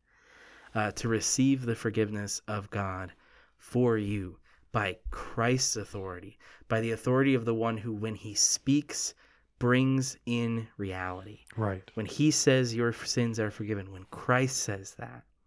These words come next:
Speaker 1: they really are. And that's what your pastor, your preacher i-, is there to do,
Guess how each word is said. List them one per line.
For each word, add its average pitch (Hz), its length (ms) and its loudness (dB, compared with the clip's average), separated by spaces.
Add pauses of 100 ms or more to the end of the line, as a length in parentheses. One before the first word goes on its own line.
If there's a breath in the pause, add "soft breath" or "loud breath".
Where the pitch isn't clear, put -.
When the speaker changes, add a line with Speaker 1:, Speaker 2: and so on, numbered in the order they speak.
(180)
Speaker 1:
they 104 140 -4
really 113 680 -2 (120)
are. 92 400 -4 (480 soft breath)
And 110 100 0
that's 120 160 2
what 123 100 2
your 95 140 -4
pastor, 131 560 -2
your 113 160 -2
preacher 120 480 0
i-, 107 40 2
is 104 360 -4
there 110 180 2
to 104 80 0
do, 107 340 -2